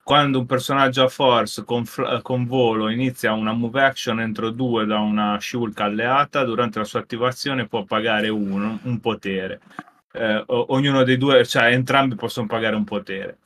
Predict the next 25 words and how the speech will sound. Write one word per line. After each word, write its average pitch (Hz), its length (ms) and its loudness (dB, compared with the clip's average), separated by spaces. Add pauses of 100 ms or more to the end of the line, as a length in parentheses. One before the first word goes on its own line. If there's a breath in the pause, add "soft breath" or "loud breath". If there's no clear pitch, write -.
(320 soft breath)
per 120 140 2
giocare 110 320 0
questa 113 320 -2
carta 135 460 2
prima 123 320 0
di 120 100 0
muovere 113 480 2
la 104 120 2
miniatura. 101 920 -4
Quando 131 360 2
il 110 240 -4
personaggio 120 500 0
attivo 120 480 -2
finisce 117 360 -6
il 104 60 -6
suo 117 180 -4
movimento, 151 840 -4
piazza 107 460 0
She-, 123 200 -10
She-, - 160 -14
She-Hulk 135 680 -4 (160)
a 123 200 6
uno 107 480 2
da 104 260 2
esso. 98 500 -6